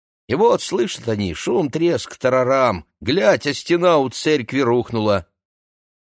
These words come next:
Ну, думали, всё уже, пропал Виталька Беспутый. А нет, идёт, лыбится, обеими руками котят держит.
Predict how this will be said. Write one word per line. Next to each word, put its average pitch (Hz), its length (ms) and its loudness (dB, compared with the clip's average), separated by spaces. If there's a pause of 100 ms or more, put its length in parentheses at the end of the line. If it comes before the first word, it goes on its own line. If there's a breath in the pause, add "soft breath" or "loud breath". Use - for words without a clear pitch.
(220)
Ну, 160 360 -2
думали, 175 420 0
всё 131 420 -2
уже, 85 300 -4
пропал 123 540 -2
Виталька 87 500 -4
Беспутый. 92 680 -8 (480)
А 123 120 2
нет, 254 480 2
идёт, 190 400 0
лыбится, 156 720 0
обеими 139 420 0
руками 139 500 2
котят 127 540 0
держит. 98 500 0